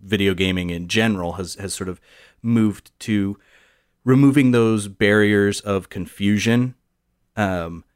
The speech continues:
because the conf-, you know, like, i-, if, if people are having to turn off the game or turn away from the game to go to this other thing, like, you've lost their attention for that moment.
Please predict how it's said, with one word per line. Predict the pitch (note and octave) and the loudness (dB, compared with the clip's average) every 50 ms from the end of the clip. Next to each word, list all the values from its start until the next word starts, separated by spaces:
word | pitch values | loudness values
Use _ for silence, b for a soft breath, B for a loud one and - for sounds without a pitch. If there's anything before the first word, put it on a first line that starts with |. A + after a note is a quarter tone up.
| _ _ _ | _ _ _
because | C3+ B2+ - - B2 A#2+ A#2 A2 G#2+ - - - _ _ _ _ _ _ _ _ _ _ _ _ _ _ _ _ _ _ _ _ _ _ _ _ | -2 -2 0 2 2 2 2 0 -2 -6 -10 -12 _ _ _ _ _ _ _ _ _ _ _ _ _ _ _ _ _ _ _ _ _ _ _ _
the | C3+ C#3+ - | -2 -2 -2
conf-, | - - D3+ C#3 - - E3 - | 0 0 -2 -2 -2 -8 -10 0
you | C#3+ D3 | 2 4
know, | B2+ A#2 | 4 4
like, | G#2+ G#2+ G#2 G2+ G#2+ | 4 4 2 2 0
i-, | A#2+ B2 - | -2 2 2
if, | C3+ B2+ - - _ | 2 0 0 -2 _
if | - C3 C3 - | -2 -2 -2 -2
people | - C#3+ C3+ C3+ | -6 -2 0 0
are | A#2+ | 2
having | A#2+ B2 A#2 | 2 2 2
to | A2+ | 0
turn | G2+ - - B2 A2+ | -2 0 0 2 2
off | G#2+ G#2 - | 2 0 0
the | - G2+ | -4 -4
game | F#2 G#2 G#2 G2+ G2 | 0 0 0 0 0
or | F#2 | -2
turn | - - G#2+ | -4 -4 -2
away | G2+ F#2+ F#2+ | 0 0 -2
from | F#2 - G2 F#2+ | -2 -4 -6 -6
the | F#2 | -4
game | F2 F#2+ G2 G2 | -2 -2 -2 -2
to | F#2+ | -2
go | F2+ F#2+ | -4 -4
to | F#2+ | -4
this | F2+ F#2 - | -4 -8 -6
other | G2 F#2+ F#2+ F2+ | -4 -4 -4 -4
thing, | - - G#2+ G2+ F#2+ F#2 | -2 -2 -2 -2 0 -2
like, | F2+ F2 - | -6 -8 -8
you've | G2 E2+ F#2+ | -12 -4 0
lost | G2 F#2 F2+ - - | 0 0 0 -2 -4
their | - F#2+ F2+ | -4 -2 -2
attention | F2 - - - G2+ F2+ - - F2+ F2+ | -2 -4 -4 -4 -4 -4 -4 -6 -6 -8
for | F2 - F#2 | -6 -4 -2
that | F2+ E2 D#2 D2+ | 0 0 -2 0
moment. | F#2 G2 G2 F#2 F2 D#2+ D#2 - _ - - | 0 0 0 0 -2 -6 -10 -12 _ -20 -20